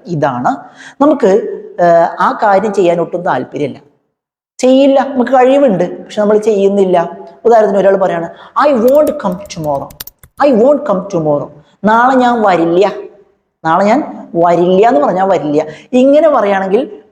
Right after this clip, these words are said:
വരില്ല എന്ന് പറഞ്ഞാൽ, അല്ലെങ്കിൽ വരാൻ കഴിയില്ല എന്ന് പറഞ്ഞാൽ അയാൾക്ക് കഴിവുണ്ട്, പക്ഷെ "ഞാൻ വരില്ല, അതന്നെ" എന്ന് പറയുന്ന രീതിയാണെന്ത്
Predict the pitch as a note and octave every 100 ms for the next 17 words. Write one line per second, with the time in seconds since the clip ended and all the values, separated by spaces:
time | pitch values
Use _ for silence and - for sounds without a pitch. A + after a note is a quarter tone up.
0 | F#3+ G3 A3 A3 A#3+ B3+ C4 A3 G3 G3
1 | G3 G3 F3+ F#3+ G3+ G3 E3+ F#3 F#3+ G#3
2 | G3+ E3 C#3+ D#3 A3 - - - G3 B3+
3 | B3+ B3 G#3+ A#3+ C#4 G#3+ D#3 - - -
4 | G3 D#3+ F3 A#3 F#3+ G3 G#3 G3+ - E3+
5 | E3+ F3 G3+ G3+ - _ _ - G3+ A#3
6 | B3+ F#3+ F3 F3+ F3+ D#3 D#3 E3+ D#3 C#3+
7 | C#3